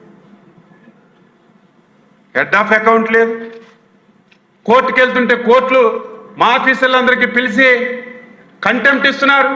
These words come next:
అయినా head of account లేకుంటే ఎక్కడి నుంచి డబ్బులు తేవాలి? కనీసం లోన్ కూడా శాంక్షన్ అవ్వలేదు. మొత్తం మార్కెట్ సెస్ అంతా డైవర్ట్ చేసి మొత్తం తినేశారు అధ్యక్ష.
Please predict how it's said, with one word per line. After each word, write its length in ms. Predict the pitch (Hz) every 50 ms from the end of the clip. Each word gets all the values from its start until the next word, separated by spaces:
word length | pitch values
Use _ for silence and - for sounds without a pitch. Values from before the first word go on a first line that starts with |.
| - - - - - - -
అయినా 460 | 139 175 180 185 185 175 160 - - - - - - - _ _ _ _ 127
head 280 | 139 147 151 208 220 220
of 160 | 214 214 202
account 320 | 202 196 185 185 180 180
లేకుంటే 380 | 170 165 165 170 170 160 160 143
ఎక్కడి 240 | 143 - 180 185 208
నుంచి 140 | 202 202
డబ్బులు 320 | 175 170 165 160 170 170 165
తేవాలి? 340 | 170 165 156 156 151 151 165 170 - - _ _ _ _ _ _ _ _ _ _ -
కనీసం 460 | 156 170 196 202 196 202 185 160 135
లోన్ 280 | 147 175 196 208 202
కూడా 200 | - - 170 165
శాంక్షన్ 440 | 160 - - 147 147 143 - - 151
అవ్వలేదు. 460 | 139 139 131 135 131 127 123 127 120 - - - - - - _ _ _ _ -
మొత్తం 720 | 113 120 135 165 190 - - - - - 190 190 170 151 135
మార్కెట్ 460 | 127 151 185 - - - 185 175 -
సెస్ 340 | - - 143 147 - - 214
అంతా 600 | 202 196 180 190 180 180 170 147 139 - - - - - - - - - -
డైవర్ట్ 480 | - 151 185 226 240 262 247 254 - 220
చేసి 640 | 214 196 208 - 196 180 165 147 - - - - -
మొత్తం 520 | - 117 127 - _ - 170 156 139 135 131 - - - - - - - _ _ _ _ _
తినేశారు 440 | - 160 180 202 196 196 175 143 131
అధ్యక్ష. 300 | 117 101 101 92 - -